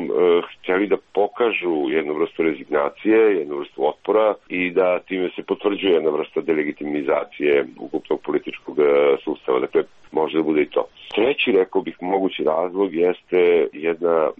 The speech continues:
rekao bih, moguće prirodna reakcija onih birača koji tradicionalno glasaju za vlast, ali su vrlo nezadovoljni postojećom situacijom i u državi, pa verovatno i u samom, e, i u samom Nikšiću. Dakle,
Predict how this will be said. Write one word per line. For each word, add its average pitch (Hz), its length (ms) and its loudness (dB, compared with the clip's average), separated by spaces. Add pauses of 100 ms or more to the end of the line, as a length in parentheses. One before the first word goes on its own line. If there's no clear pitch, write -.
(180)
rekao 82 320 0
bih, 82 260 -6
moguće 87 480 -2 (140)
prirodna 104 640 2
reakcija 85 800 -2 (180)
onih 127 340 0
birača 104 500 -2
koji 92 320 0
tradicionalno 92 760 -2
glasaju 90 460 -4
za 73 100 0
vlast, 92 400 0
ali 92 140 0 (100)
su 95 80 -8
vrlo 127 380 2
nezadovoljni 101 880 0
postojećom 82 760 -2
situacijom 78 680 -2 (100)
i 101 140 -2
u 98 60 0
državi, 101 640 0 (100)
pa 98 180 -4
verovatno 92 540 0
i 87 140 -2
u 80 100 -12
samom, 82 420 0
e, - 40 -12 (500)
i 82 60 -4
u 80 100 -8
samom 78 260 0
Nikšiću. - 360 -6
Dakle, 69 220 0